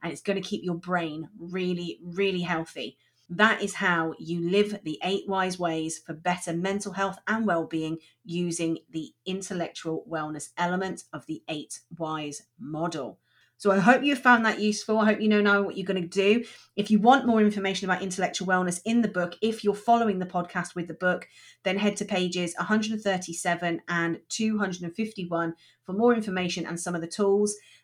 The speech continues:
And as always, if you head to the website eight wise dot co dot U K, you can access the free downloads that will help you to move yourself forward with regards to intellectual wellness. So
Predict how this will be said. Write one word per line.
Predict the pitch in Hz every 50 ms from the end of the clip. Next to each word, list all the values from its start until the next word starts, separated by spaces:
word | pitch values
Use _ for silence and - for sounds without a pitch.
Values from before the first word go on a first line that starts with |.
| _ -
And | 185 185
as | 180 175 175 -
always, | - 196 208 220 214 214 214 220 233 240 254 262 247
if | - 180 - -
you | 190
head | 175 - 208 220 214 214
to | - 185
the | 185
website | 175 180 180 175 - - 175 175 170 170 - -
eight | 190 180 175
wise | 185 180 175 170 165 165
dot | - 165 - -
co | - 180 170
dot | 165 -
U | 160 165 170
K, | - 208 208 202 196 202 208 _ _ _ _
you | - 180 180
can | 180 175 175
access | 185 208 208 - - - 180 180
the | - 170
free | - - - - 240 254 254 247
downloads | 226 202 185 180 180 180 180 180 180 175 175 165 -
that | - - -
will | 170 170
help | 165 - - - 190 190 - - - -
you | 175 165 165 165 _ - - _ _ -
to | - 220
move | 190 190 190 190 185 180
yourself | 180 185 180 180 - - 170 170 - -
forward | - 170 170 170 160 165
with | 170 165 170
regards | 170 165 - 165 160 160 -
to | - - -
intellectual | 165 165 160 - 160 147 - - - 147
wellness. | 151 147 147 143 139 123 - - - - - _ _ _ - _ _ _ _ _ -
So | - - 214 202 202 196